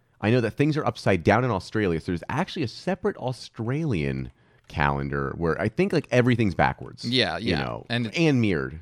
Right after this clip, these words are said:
Speaker 2: it's heavily kangaroo influenced.
Speaker 1: Yes. That's only four, though.
Speaker 2: Hmm. Well, there's also the, um, uh, Hebrew calendar.
Speaker 1: Mm, yes. Oh, yes. Hebrew. Of course. Of course. We've, well, well,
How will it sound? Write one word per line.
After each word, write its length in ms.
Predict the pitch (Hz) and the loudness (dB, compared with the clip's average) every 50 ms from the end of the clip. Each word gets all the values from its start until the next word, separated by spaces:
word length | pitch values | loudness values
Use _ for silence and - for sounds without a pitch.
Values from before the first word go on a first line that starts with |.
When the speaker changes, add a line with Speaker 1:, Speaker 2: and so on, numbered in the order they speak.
| - - | -4 -4
Speaker 2:
it's 160 | 135 - - | -4 -4 -2
heavily 400 | 147 170 175 170 165 135 131 117 | -4 -4 -4 -2 -2 -4 -4 -4
kangaroo 480 | - 131 120 107 101 101 101 98 90 | -2 -2 -2 -2 -2 -4 -4 -4 -4
influenced. 560 | 85 85 76 - 82 62 60 - - - - _ _ _ _ _ _ _ _ _ _ _ _ - | -6 -8 -8 -10 -10 -12 -12 -12 -14 -18 -20 _ _ _ _ _ _ _ _ _ _ _ _ -2
Speaker 1:
Yes. 400 | 101 104 80 - - - - - _ _ _ _ _ _ _ _ | 0 0 0 0 -2 -10 -16 -20 _ _ _ _ _ _ _ _
That's 160 | 117 147 - | -4 -4 -2
only 140 | 226 214 131 | -2 -2 -2
four, 280 | - - 151 196 170 82 | -2 -2 0 0 0 0
though. 200 | 67 62 64 - 90 104 - _ _ _ _ _ _ _ | 0 -4 -6 -8 -12 -20 -20 _ _ _ _ _ _ _
Speaker 2:
Hmm. 340 | 104 101 92 80 67 65 73 90 - - | -10 -8 -8 -8 -10 -10 -12 -14 -12 -4
Well, 120 | 143 147 156 | -2 0 2
there's 220 | 165 160 143 143 | 2 0 2 2
also 260 | 147 156 156 - 170 135 | 2 2 2 0 -4 -4
the, 300 | 120 131 127 123 117 110 | -4 -4 -2 -2 0 0
um, 440 | 104 98 95 87 80 78 87 107 - _ - - _ _ | 0 -2 -2 -4 -6 -8 -10 -12 -12 _ -16 -16 _ _
uh, 380 | - 92 90 87 78 80 76 67 | -10 -8 -6 -6 -4 -4 -6 -6
Hebrew 380 | 85 113 139 185 202 226 226 226 | -8 -8 -10 -10 -8 -8 -10 -10
calendar. 500 | 220 220 208 208 214 208 214 220 226 233 - _ _ _ _ _ _ _ _ _ _ _ _ _ _ - _ _ _ _ _ _ _ _ _ _ _ - 117 | -8 -8 -8 -6 -6 -8 -8 -8 -10 -12 -16 _ _ _ _ _ _ _ _ _ _ _ _ _ _ -20 _ _ _ _ _ _ _ _ _ _ _ -16 -10
Speaker 1:
Mm, 360 | 131 131 123 110 - - - _ _ _ _ _ _ - | -10 -10 -10 -10 -14 -20 -20 _ _ _ _ _ _ -4
yes. 280 | 190 208 185 143 - - | -2 -2 -2 -2 -6 -6
Oh, 100 | 180 180 | -6 -4
yes. 160 | 160 151 - | -4 -4 -6
Hebrew. 480 | - - - 214 247 254 156 117 110 | -8 -8 -4 0 0 0 2 0 -2
Of 140 | 104 110 - | -2 -4 -6
course. 420 | - - - 220 254 254 165 - 110 | -12 -4 2 4 6 6 4 2 -2
Of 100 | - - | -8 -2
course. 260 | - 214 240 - - - - _ _ | 2 2 2 2 0 -4 -14 _ _
We've, 120 | 147 160 - | -2 -2 0
well, 180 | 143 139 113 - | 0 -2 -2 -2
well, 140 | - 104 | -4 -4